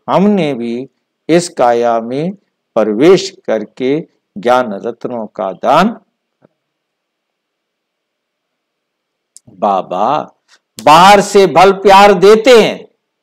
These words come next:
परंतु देखते हैं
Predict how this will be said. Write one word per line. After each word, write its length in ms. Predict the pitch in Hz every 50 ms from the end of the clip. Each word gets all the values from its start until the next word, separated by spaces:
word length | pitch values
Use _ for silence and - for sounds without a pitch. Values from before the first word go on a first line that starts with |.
| _ _ _ _ _ _ _ _ _ _ _ _ _ _ _ _ _ _ _ _ _ _ _ _ _ _
परंतु 560 | - 110 117 117 117 113 - _ - 110 104 95
देखते 680 | 95 - 101 113 139 151 147 - _ - 139 123 113
हैं 540 | 101 107 101 92 101 113 127 127 104 92 95